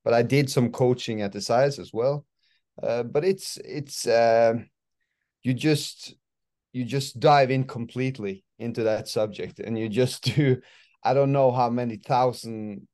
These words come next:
uh, game situations I've looked at. I count, just counted scans from players in different clubs around the world.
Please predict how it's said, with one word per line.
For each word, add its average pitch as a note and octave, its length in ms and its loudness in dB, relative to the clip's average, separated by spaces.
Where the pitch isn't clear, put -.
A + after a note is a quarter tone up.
uh, A2 180 -8
game A#2+ 200 2
situations A2 680 -4
I've A2+ 200 0
looked A#2+ 320 -4
at. G#2 160 -2
I A2 100 -4
count, C3 480 0
just - 300 -8
counted D3+ 640 -2
scans C3+ 520 -2
from A2 200 -12
players C3 600 -2
in A2+ 200 -4
different A2 420 -2
clubs C3+ 360 0
around G#2+ 260 -6
the A2 60 -6
world. B2+ 400 2